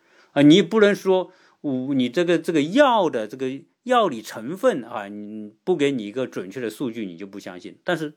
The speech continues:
现在效果上的数据出来了，为什么中药会起到很好的帮助作用啊？可能你也不能说就是中药百分之百就治好，你肯定还有西药嘛。我们还有很多医，西药，西，这个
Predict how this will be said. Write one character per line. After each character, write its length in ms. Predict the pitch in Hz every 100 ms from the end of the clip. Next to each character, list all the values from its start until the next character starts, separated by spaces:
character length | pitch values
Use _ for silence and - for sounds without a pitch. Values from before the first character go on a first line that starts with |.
| _
现 200 | - 202
在 140 | 170 156
效 320 | - 311 220
果 160 | 123
上 140 | 117 113
的 40 |
数 220 | 90 113
据 120 | 104 90
出 180 | -
来 100 | 87
了， 80 | 85 _ _ _ - - _ -
为 220 | 302 233
什 240 | - 90
么 380 | 82 85 117 - _ _ -
中 260 | 135 135 143
药 280 | 120 - _ _ _ _
会 300 | - 165 113
起 320 | - - 92
到 160 | 104 95
很 400 | - 101 123 160
好 240 | - 82
的 180 | 85 - _ _ -
帮 260 | 147 139
助 120 | 143 113
作 200 | 120 98
用 140 | 85 _ _ -
啊？ 200 | 101 - - -
可 160 | 123
能 160 | 135 196
你 60 |
也 100 | 160
不 140 | 113 156
能 140 | 135
说 180 | 139 127 - _
就 160 | - 208
是 100 | 135
中 200 | 135 165
药 120 | 170
百 200 | 135 101
分 100 | 143
之 100 | 156
百 220 | 170 113 -
就 140 | 113
治 160 | - -
好， 220 | 87 _ _
你 100 | 147
肯 280 | 156 - 98
定 100 | 143
还 140 | 143 131
有 100 | 85
西 340 | - 123 110
药 160 | 117 85
嘛。 100 | _ _ _
我 80 | 107
们 120 | 110
还 120 | 107 127
有 100 | 110
很 160 | 85
多 100 | 101
医， 180 | 120 127 _ - -
西 320 | - - 135 143
药， 260 | 143 117
西， 280 | 123 - - _ _ _
这 120 | 135
个 280 | 123 113